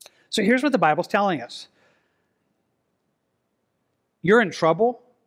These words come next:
for the sins that you've committed if you don't know Jesus. I mean, like,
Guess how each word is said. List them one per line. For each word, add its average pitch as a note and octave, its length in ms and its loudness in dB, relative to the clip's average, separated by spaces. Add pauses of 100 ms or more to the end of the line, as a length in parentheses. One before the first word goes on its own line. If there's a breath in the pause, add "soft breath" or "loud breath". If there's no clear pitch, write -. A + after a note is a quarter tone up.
(120)
for F3 120 -2
the D3+ 80 -6
sins F3+ 300 -2
that F3+ 100 0
you've D#3+ 200 -4
committed D#3+ 460 0
if - 100 -20
you D#3 60 -6
don't D3 160 -2
know D3+ 100 0
Jesus. C3 440 -6
I C#3+ 60 -4
mean, D3 160 -2
like, C#3+ 220 -2